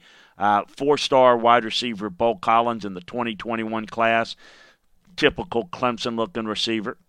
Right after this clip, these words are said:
Go to Bellflower, California, get him away from Oklahoma, Ohio State.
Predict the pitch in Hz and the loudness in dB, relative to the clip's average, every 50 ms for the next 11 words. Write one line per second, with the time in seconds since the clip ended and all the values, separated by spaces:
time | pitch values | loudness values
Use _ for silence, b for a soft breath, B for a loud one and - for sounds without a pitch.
0 | _ _ 196 180 180 226 226 208 180 131 139 175 127 127 127 127 - - 120 123 | _ _ -10 -4 -2 2 2 2 2 2 0 2 2 4 4 4 2 2 2 4
1 | 120 120 113 110 90 - 120 117 113 110 104 - - 113 110 110 113 117 117 110 | 4 4 4 2 0 0 2 2 2 2 0 -4 -4 -4 -4 -2 -4 -4 -6 -8
2 | b b b b b b b b b 101 95 95 135 143 135 131 135 135 131 131 | b b b b b b b b b -12 -4 0 2 2 2 2 2 0 0 0
3 | 127 123 117 117 117 120 120 117 120 120 - - 104 101 104 98 95 92 90 - | 0 2 4 4 4 4 4 4 2 0 -2 -6 -8 -8 -8 -10 -12 -14 -14 -18
4 | b b b b b b b b - 123 - - 127 120 117 123 123 120 117 107 | b b b b b b b b -2 -2 0 -2 -2 -2 0 0 0 0 0 -2
5 | 98 90 110 110 113 113 113 - - - 113 110 110 110 107 | -2 0 2 2 2 2 2 0 -4 -4 -2 0 0 0 -2